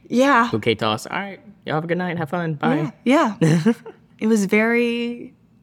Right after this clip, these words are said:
Speaker 1: I don't wanna say simple, but a little more carefree, not structured.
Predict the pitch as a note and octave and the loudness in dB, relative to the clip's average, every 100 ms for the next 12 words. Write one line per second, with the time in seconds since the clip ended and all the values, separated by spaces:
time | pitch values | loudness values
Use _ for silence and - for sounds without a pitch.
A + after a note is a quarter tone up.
0 | _ A4+ G4 C#4 A3+ G3+ - A#3 D4+ A#3 | _ -2 0 2 0 -2 -2 -4 -2 -2
1 | B3+ - A3 G#3+ - _ _ E4 F4+ D#4+ | -4 -4 -2 -2 -4 _ _ -2 2 4
2 | D4+ - C4 B3+ - G#3+ A3+ A#3 A#3+ B3 | 2 0 -2 -2 -4 -4 -2 -2 -2 -4
3 | C#4 - G3+ G3+ - A3 A3 A3 A3 | -4 -4 -2 -2 0 2 4 4 2